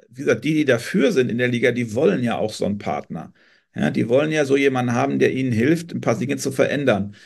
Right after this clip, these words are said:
Ähm, und vielleicht die Dinge, die sich so, äh, die man sonst nicht aufbrechen kann, aufzubrechen. Das ist immer dieses Thema Governance, was ich eben schon angesprochen hatte mit der D F L.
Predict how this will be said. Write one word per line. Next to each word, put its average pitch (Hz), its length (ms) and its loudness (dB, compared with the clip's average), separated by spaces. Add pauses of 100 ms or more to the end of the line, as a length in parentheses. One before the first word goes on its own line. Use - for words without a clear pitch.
(340)
Ähm, 117 220 0
und 123 140 -2
vielleicht 131 300 0
die 135 100 0
Dinge, 139 220 2
die 135 100 2
sich 131 180 -2
so, 123 340 2
äh, 107 200 -2
die 117 220 -6
man 120 340 0
sonst 131 240 0
nicht 139 220 -4
aufbrechen 139 460 0
kann, 127 180 0
aufzubrechen. 110 540 -2
Das 110 80 -2
ist 131 60 -2
immer 123 140 2
dieses 117 320 -6
Thema 135 300 0
Governance, 139 580 0
was 120 120 -2
ich 117 80 -6
eben 131 140 -2
schon 131 120 -4
angesprochen 127 300 -2
hatte 123 140 0
mit 117 120 2
der 120 80 2
D 120 140 2
F 120 140 0
L. 135 320 0